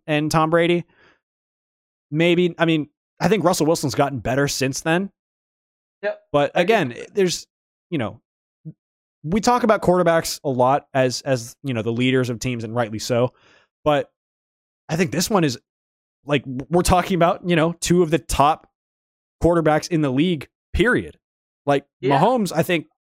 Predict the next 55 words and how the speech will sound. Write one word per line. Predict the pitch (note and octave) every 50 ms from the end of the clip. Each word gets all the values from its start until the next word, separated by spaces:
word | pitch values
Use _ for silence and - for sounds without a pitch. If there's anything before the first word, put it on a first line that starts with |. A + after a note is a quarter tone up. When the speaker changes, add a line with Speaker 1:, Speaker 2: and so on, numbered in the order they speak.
| _ _ -
Speaker 1:
I | - C3 F#3+
don't | A3+ G#3+
think | F#3 F#3+
there's | G3+ F3+
an | D3 C#3+
argument | B2+ D3 E3 E3+ E3 D#3 C#3
against | C#3 A#2+ C#3+ C#3+ C#3 - -
him | - C#3+ D3 C#3+
being | B2+ C3+ C#3 C3+
the | B2+
best | G#2+ C3+ C3+ -
quarterback | - - C3 B2+ B2+ A#2
in | -
the | A#2 A#2
N | A#2
F | A2+ -
L | D#3 D#3+
right | C3+ G2+ E2+
now. | E2 D#2+ E2+ - _ _ _ _ _ _ _ _ _ _ _ _ _ _ _ _ -
Speaker 2:
Yeah. | F3 F#3 - _ _ -
Speaker 1:
Uh, | C3
and | A2 B2+ C#3 C3+ D3+
I | E3
don't | E3 E3+
think | F3+ E3
a | D#3+
lot | D3 D3+ D#3
of | D3
people | D#3 C#3+ C#3+
are |
gonna | C3 B2+ A2+ A2+
argue | C#3+ D#3+ D3 A2+
with | F2+ -
that. | G2 F2+ F2 _ _ _ _ _ -
That | D#3+ D#3 - -
said, | - - A#3+ A#3+ F3 C#3+ C#3+ C#3 _ _ _ _ _ _ _ _ - C3 -
Tom | D#3+ E3 F3 D3
Brady's | D#3 F3+ A#3+ A#3 F#3
still | - - B2+ B2
in | G#2
the | F#2+
league, | F#2+ F#2+ F2 F2 - _ _ _ _
and | - C3 B2+ B2 A#2+
people | D3+ E3 C#3+ C3+ D3
will | C#3+ C#3+
argue, | D#3 D#3 C#3+ C#3
"Well, | C#3 C#3+
Tom | C3+ - D#3 D3+ D3
Brady's | D3 C#3+ C#3 A#2+
the | C3+
Speaker 2:
Yeah. | C3
Speaker 1:
greatest | C#3 C3 B2 -
of | C3
all | A#2+ A2
time." | - F3+ G3+ E3+ F2+ D#2+ -